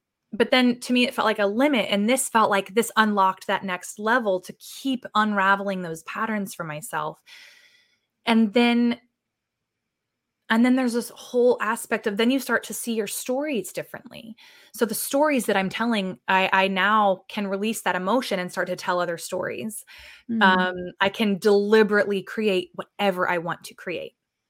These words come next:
Speaker 2: Right.
Speaker 1: And then, and then another aspect is detaching, becoming detached, which I just didn't quite,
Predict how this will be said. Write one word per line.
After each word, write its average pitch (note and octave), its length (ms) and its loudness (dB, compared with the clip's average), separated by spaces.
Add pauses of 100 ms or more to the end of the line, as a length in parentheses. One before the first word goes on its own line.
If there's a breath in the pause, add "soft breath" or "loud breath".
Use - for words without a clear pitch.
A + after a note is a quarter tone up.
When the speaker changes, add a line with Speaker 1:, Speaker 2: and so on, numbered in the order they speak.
(380)
Speaker 2:
Right. F#3+ 300 -2 (760)
Speaker 1:
And G#3 240 2
then, G3 460 0 (420)
and G#3 180 2
then G#3 120 2
another G3 320 2
aspect F3 420 -2
is F3+ 160 -6
detaching, - 600 -6
becoming F#3 580 -6 (160)
detached, - 760 -2
which G3+ 240 -2
I G#3 120 4
just G3+ 540 0
didn't A#3 360 2
quite, G3+ 400 2